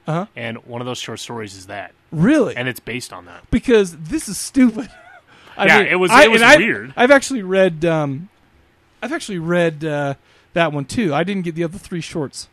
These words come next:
Speaker 1: though.
Speaker 2: Oh, you didn't?
Speaker 1: No.
Speaker 2: Yeah, that one's in there. There's, there's, they're really strange
Speaker 1: Re-, 'cause this
Speaker 2: stories,
Speaker 1: one was,
Speaker 2: but that was one of
Speaker 1: this
Speaker 2: them.
Speaker 1: one was done, and I love Robert Englund. I mean, and so it, that even had it going for it. And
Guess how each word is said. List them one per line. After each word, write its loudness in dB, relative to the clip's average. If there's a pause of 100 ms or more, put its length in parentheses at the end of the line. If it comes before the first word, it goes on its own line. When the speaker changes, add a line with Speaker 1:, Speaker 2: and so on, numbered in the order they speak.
Speaker 1:
though. -20
Speaker 2:
Oh, -2
you 2
didn't? -4
Speaker 1:
No. -2
Speaker 2:
Yeah, 2
that 0
one's -10
in -8
there. -12 (120)
There's, -6
there's, -8 (100)
they're -8
really -6
strange -12
Speaker 1:
Re-, 0
'cause -10
this 4 (220)
Speaker 2:
stories, -4
Speaker 1:
one 0
was, -6
Speaker 2:
but -8
that 4
was -8
one -6
of -4
Speaker 1:
this -6
Speaker 2:
them. -4
Speaker 1:
one -2
was -4
done, -6
and -6
I -6
love -4 (140)
Robert -4
Englund. -10 (100)
I -8
mean, -6
and -8
so -2
it, -12
that -4
even -4
had -6
it -10
going -10
for -12
it. -14
And -12